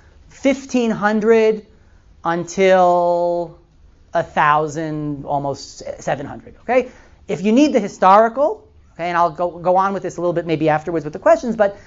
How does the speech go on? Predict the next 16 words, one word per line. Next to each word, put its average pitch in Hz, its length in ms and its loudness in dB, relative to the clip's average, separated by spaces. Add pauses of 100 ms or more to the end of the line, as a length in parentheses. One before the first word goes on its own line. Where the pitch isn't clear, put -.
(200)
let's 226 180 6
just 262 240 -4
acknowledge 294 540 8
the 208 100 -6
fact 208 400 2
that 190 320 0 (320)
the 170 80 -6
Tanakh 226 380 4
itself 240 340 2
says 208 500 -2
this 214 280 -4
is 185 100 -10
where 185 180 0
they 170 140 -2
came 147 240 -12
from, 175 320 -4